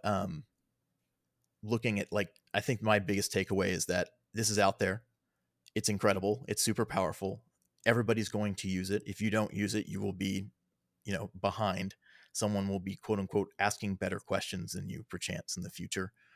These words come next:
um, t-, and taking advantage of these technologies.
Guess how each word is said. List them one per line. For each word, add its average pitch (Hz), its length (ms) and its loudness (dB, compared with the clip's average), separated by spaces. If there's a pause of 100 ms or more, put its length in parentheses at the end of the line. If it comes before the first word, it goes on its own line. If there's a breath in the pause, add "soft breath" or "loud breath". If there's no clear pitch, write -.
(260 soft breath)
um, 95 520 -2 (280)
t-, 110 120 0
and 95 120 -2
taking 95 320 -4
advantage 104 380 -2
of 98 60 -6
these 95 140 -8
technologies. 95 720 -6